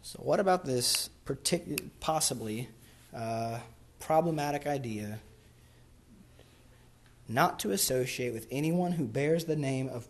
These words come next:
brother if he is guilty of sexual immorality or greed? If someone's telling me not to do that, and we can assume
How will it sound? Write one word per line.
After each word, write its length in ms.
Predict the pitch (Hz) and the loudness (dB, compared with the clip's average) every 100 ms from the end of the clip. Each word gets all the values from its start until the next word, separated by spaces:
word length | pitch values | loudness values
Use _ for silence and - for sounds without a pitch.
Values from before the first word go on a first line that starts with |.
| 135 | -2
brother 520 | 165 147 110 110 113 - - | 2 2 0 -8 -10 -14 -16
if 100 | 120 | -10
he 140 | 127 120 | -6 -6
is 100 | 110 | -6
guilty 480 | 120 151 151 185 | -2 -2 0 -4
of 100 | 135 | -2
sexual 420 | 113 - 147 - 185 | -2 -4 -2 0 0
immorality 640 | 190 139 117 117 113 117 - - - - | 0 0 -2 -2 -4 -6 -10 -20 -20 -12
or 140 | 117 110 | -8 -8
greed? 600 | 110 117 113 95 - 117 - - - - - - - - - - - - - - - - - - - - - - - - - - - - - - - - - - - - - - - - - - | -6 -4 -4 -6 -12 -16 -18 -20 -20 -20 -20 -20 -20 -20 -20 -20 -20 -20 -20 -20 -20 -20 -20 -20 -20 -20 -20 -20 -20 -20 -20 -20 -20 -20 -20 -20 -20 -20 -20 -20 -20 -20 -20 -20 -20 -20 -20 -10
If 40 | |
someone's 280 | - 170 151 | -4 -2 -2
telling 220 | - 151 | -4 -6
me 80 | 143 | -6
not 260 | 135 127 127 | -6 -8 -10
to 80 | |
do 120 | 117 113 | -12 -10
that, 260 | 110 110 | -8 -10
and 100 | - | -6
we 60 | 135 | -6
can 160 | 131 135 | -4 -4
assume 600 | 123 - 147 143 139 | -2 -2 -2 -4 -6